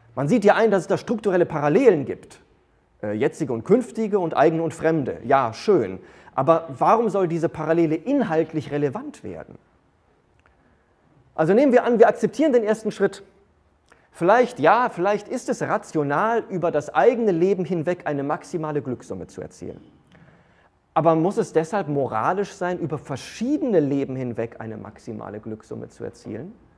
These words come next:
Vielleicht nicht. Manche würden sagen, das ist sogar hochgradig unmoralisch. Es mag durchaus rational sein, eigene frühere Wünsche für eigene spätere Wünsche zu opfern.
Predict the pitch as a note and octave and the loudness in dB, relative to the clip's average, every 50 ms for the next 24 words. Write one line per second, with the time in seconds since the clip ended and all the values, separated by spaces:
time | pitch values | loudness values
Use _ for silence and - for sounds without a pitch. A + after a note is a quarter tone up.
0 | _ _ _ _ _ _ _ _ _ _ _ _ _ _ _ _ - - A#2 A2 | _ _ _ _ _ _ _ _ _ _ _ _ _ _ _ _ -16 -12 -12 -12
1 | G#2 G#2 - - C#3+ F#3 C4+ A3+ - - - - - _ _ _ _ _ _ _ | -12 -12 -12 -8 -6 -4 -4 -6 -8 -14 -20 -20 -20 _ _ _ _ _ _ _
2 | _ - A2 A2+ A2 A#2+ A#2 A#2+ A#2 B2 A2+ B2 A#2+ A#2+ B2+ B2 A#2 A2 A2+ - | _ -14 -14 -12 -10 -8 -8 -8 -6 -6 -6 -4 -4 -4 -4 -6 -10 -12 -14 -14
3 | - A#2+ A#2+ G#2+ A#2 C3+ B2+ - A#2+ G#2+ G2+ - A#2+ C3+ F3 B3+ E4 E4 G#3+ B2+ | -12 -10 -10 -8 -8 -10 -12 -10 -12 -12 -10 -8 -8 -6 -6 -6 -6 -6 -6 -6
4 | - F2+ F2 E2 D2+ A1+ - _ - _ _ _ _ _ _ _ _ _ _ _ | -8 -12 -16 -16 -20 -20 -20 _ -20 _ _ _ _ _ _ _ _ _ _ _
5 | _ _ - - _ _ _ _ _ _ _ _ _ _ _ _ _ _ _ _ | _ _ -20 -20 _ _ _ _ _ _ _ _ _ _ _ _ _ _ _ _
6 | - B2 - D#3 F3 F3+ C3+ A#2 C#3+ C#4 D#4+ C#4 C#4+ C4 B3+ - - F#3 G#3+ G#3+ | -12 -6 -2 0 0 0 0 0 0 2 2 2 2 0 0 0 0 0 0 0
7 | - - F#3+ F3+ E3 E3 F#3 A3 F3 F3 E3 F#3 F#3 F#3 - - - G#3 B3+ D#4 | -2 -2 -2 0 0 2 2 0 0 0 -2 -2 -4 -4 -2 2 4 6 6 4
8 | D#4 D#4 D4 C4+ A3+ - - - B3+ B3+ A3+ D#3+ C3 A#2 G#2 B2+ C3 C#3 C3+ - | 4 2 0 -2 -2 -4 -4 -4 0 2 2 2 0 0 -4 -4 -4 -4 -6 -6
9 | - A#3 B3 B3+ - - _ _ _ _ _ - - F3+ - - D3+ G3+ B3 C#4 | -4 -6 -6 -6 -8 -20 _ _ _ _ _ 0 2 2 2 6 8 8 8 8
10 | B3+ C4+ B3+ A3+ - - - G#3+ A3 A3+ A3+ G3+ F3+ E3+ D3+ F#3 G3 - G3 - | 6 4 2 0 0 2 2 4 4 4 2 0 -2 -2 -2 -2 -4 -4 -8 -8
11 | - - - - - - - - F3 F2+ F2 | -8 -6 -2 -2 -2 -2 0 0 0 0 -2